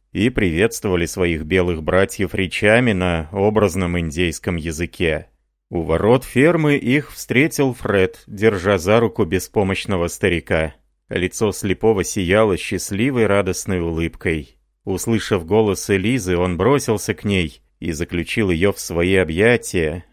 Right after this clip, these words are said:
Девушка питала к старику-негру самую искреннюю, горячую привязанность. Она обвела ему шею руками и нежно поцеловала,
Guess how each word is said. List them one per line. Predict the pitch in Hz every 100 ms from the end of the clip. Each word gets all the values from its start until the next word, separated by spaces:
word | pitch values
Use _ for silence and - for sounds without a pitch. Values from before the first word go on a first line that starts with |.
| _
Девушка | - 82 160 151 - 143
питала | 135 127 160 151
к | -
старику-негру | - 135 131 139 147 139 156 120 117
самую | 113 - 143 147 131 123
искреннюю, | - 151 - - 87 80 80
горячую | 69 90 104 143 - 127
привязанность. | 123 123 123 123 87 80 71 - - _ _ _
Она | - 92 95
обвела | 92 87 78 90 92
ему | 95 87 87
шею | - 107 95
руками | 90 87 - 117 104 78 76 _ _ -
и | 98
нежно | 92 151 131 120
поцеловала, | 120 117 - 113 98 90 107 104 90